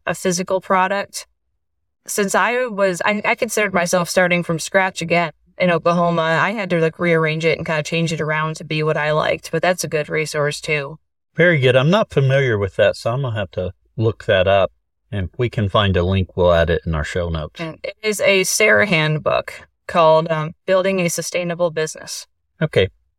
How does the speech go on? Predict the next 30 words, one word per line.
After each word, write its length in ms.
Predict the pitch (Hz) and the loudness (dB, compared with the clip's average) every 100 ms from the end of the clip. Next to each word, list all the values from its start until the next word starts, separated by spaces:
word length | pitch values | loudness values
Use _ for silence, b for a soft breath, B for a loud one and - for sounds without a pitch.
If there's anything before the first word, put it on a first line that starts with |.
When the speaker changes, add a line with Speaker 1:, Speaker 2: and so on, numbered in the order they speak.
| - | -6
Speaker 2:
Yeah, 260 | 113 101 113 | 0 4 4
I've 140 | 120 | 2
made 160 | 113 107 | 0 2
notes. 300 | 101 104 131 | 0 0 -2
I'll 100 | 131 | 0
have 240 | 107 - | 0 -2
to 220 | - 87 92 _ _ _ _ _ - | 0 0 -2 _ _ _ _ _ 0
look 260 | 123 - | 0 0
that 220 | - 117 | 0 2
up 240 | 113 113 - | 2 0 -2
and 180 | 104 104 | -4 -4
see. 420 | - 123 107 - _ _ _ | -2 -2 -2 -6 _ _ _
You 100 | 185 | 2
mentioned 580 | 180 233 - 269 147 135 - _ _ _ | 4 4 2 2 2 0 -6 _ _ _
spreadsheets. 920 | - - 175 156 - 110 82 - - - _ _ _ | -10 0 2 2 -2 -4 -6 -6 -8 -8 _ _ _
Are 240 | 127 139 | 2 2
there, 380 | 139 139 131 123 - _ _ | 4 4 4 2 -4 _ _
are 140 | 139 131 | 2 4
there 120 | 127 | 4
any 220 | 135 123 | 2 0
templates 640 | - - 196 - 202 - - | -2 -2 -2 2 0 0 -4
you 140 | 143 | -2
use, 640 | 131 127 170 208 208 - - | -2 -2 0 -2 -4 -10 -10
or 600 | - 131 120 120 117 117 113 | -4 2 6 6 6 2 2
have 200 | 120 117 | 0 0
you 100 | 120 | -4
just 320 | 113 113 - | -2 -4 -4
developed 500 | 117 110 104 98 - | -4 2 4 4 0
your 220 | 95 101 | -6 -2
own? 400 | 123 147 170 202 | 0 2 2 -2